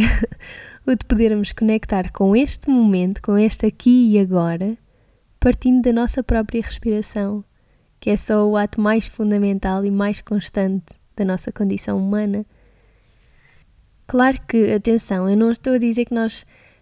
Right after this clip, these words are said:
nós temos de passar o dia inteiro a respirar <laughs> conscientemente ou a prestar atenção à forma como respiramos,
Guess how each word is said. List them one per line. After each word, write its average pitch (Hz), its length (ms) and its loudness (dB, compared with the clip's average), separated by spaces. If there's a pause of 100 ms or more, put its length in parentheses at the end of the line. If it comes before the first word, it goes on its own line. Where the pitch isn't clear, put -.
nós 214 200 0
temos 226 200 -2
de - 80 -18
passar 214 400 -2
o 208 60 0
dia 208 140 -2
inteiro 190 580 -6
a - 80 -10
respirar 190 400 -6
<laughs> - 20 -20
conscientemente 196 1040 2
ou 196 60 2
a 196 60 0
prestar - 280 2
atenção 208 480 0
à 202 120 0
forma 208 420 -2
como 208 240 -4
respiramos, 233 800 -6